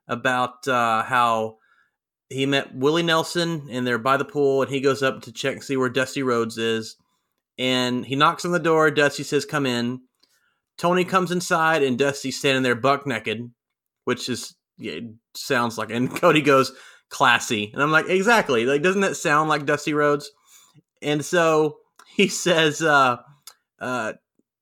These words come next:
"Is Willie downstairs yet?" And Tony says, "Yes, Dusty, he's there." And Dusty said, "Good." He gets up and starts getting dressed. And he says,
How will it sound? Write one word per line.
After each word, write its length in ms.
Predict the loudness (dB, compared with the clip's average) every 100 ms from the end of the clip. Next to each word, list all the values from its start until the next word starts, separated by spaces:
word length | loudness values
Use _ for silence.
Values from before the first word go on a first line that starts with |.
| -4
"Is 280 | -2 -2 -4
Willie 340 | -2 0 2
downstairs 600 | 2 0 0 0 0 0
yet?" 260 | 0 2 0
And 120 | -2
Tony 240 | -4 -4 -2
says, 260 | -4 -2
"Yes, 220 | -2 -2
Dusty, 300 | -2 -4 -4
he's 180 | -4 -2
there." 400 | 0 2 2 -2 _ _ _ -6
And 140 | -2
Dusty 280 | 2 2 0
said, 80 | 0
"Good." 300 | 4 4 2
He 80 | 0
gets 240 | 0 0 0
up 60 |
and 100 | -2
starts 220 | -2 -2
getting 220 | -2 -2 0
dressed. 480 | 0 0 -2 -10 -20 _ _ _ -8
And 160 | -4
he 140 | -2 -2
says, 420 | 0 0 0